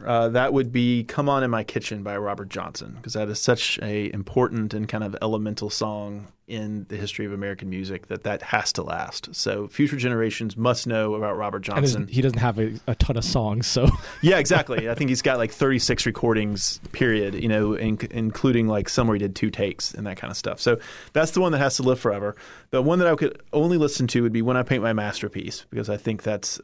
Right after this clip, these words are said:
Speaker 1: a little more fun to listen to than Come On In My Kitchen. So if, and, and so if I'm stuck listening to one song,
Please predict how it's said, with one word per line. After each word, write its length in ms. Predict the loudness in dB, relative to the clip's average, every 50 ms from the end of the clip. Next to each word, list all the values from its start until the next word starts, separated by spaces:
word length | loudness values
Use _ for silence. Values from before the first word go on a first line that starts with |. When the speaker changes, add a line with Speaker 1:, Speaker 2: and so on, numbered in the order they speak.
| -12 -10 -6
Speaker 1:
a 40 | -2
little 200 | 0 2 2 2
more 120 | 0 -2
fun 280 | -2 0 2 2 4 2
to 60 | 2
listen 260 | 0 -2 -4 -4 -6
to 160 | -4 -6 -6
than 120 | -6 -6 -8
Come 140 | -6 -6
On 100 | -6 -6
In 60 | -6 -6
My 140 | -6 -6
Kitchen. 400 | -6 -6 -8 -6 -8 -8 -8 -10
So 220 | -8 -6 -6 -6 -6
if, 120 | -8 -10 -8
and, 260 | -8 -6 -6 -6 -8 -10
and 300 | -10 -8 -8 -8 -6 -6
so 120 | -2 -2
if 80 | -2 -2
I'm 100 | -2 -2
stuck 260 | 0 2 2 2 2
listening 240 | 2 0 2 0 2
to 60 | 2
one 220 | 2 2 2 0 0
song, 360 | 0 0 0 0 0 -4